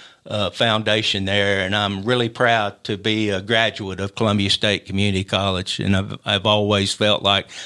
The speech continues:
that was the right decision to make, and anybody coming out of high school now should consider that as a great first step to your college education because it's right here at home, and it's very, very,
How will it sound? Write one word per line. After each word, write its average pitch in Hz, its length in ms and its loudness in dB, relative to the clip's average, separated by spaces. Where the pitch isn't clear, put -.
that 127 220 2
was 110 160 -2
the 87 100 -2
right 110 320 2
decision 107 600 0
to 98 80 0
make, 104 400 0
and 95 100 0
anybody 110 460 2
coming 110 340 0
out 107 220 2
of 95 120 -6
high 120 220 2
school 110 460 2
now 113 480 2
should - 280 2
consider 120 520 2
that 107 320 2
as 98 160 -4
a 98 80 -4
great 123 400 0
first 107 380 0
step 98 460 -2
to 117 100 0
your 104 160 4
college 104 480 0
education 95 720 -2
because 101 420 -2
it's 92 240 0
right 110 220 2
here 113 260 0
at 104 80 2
home, 110 380 2
and 110 180 -2
it's 98 200 -4
very, 104 640 2
very, 92 640 0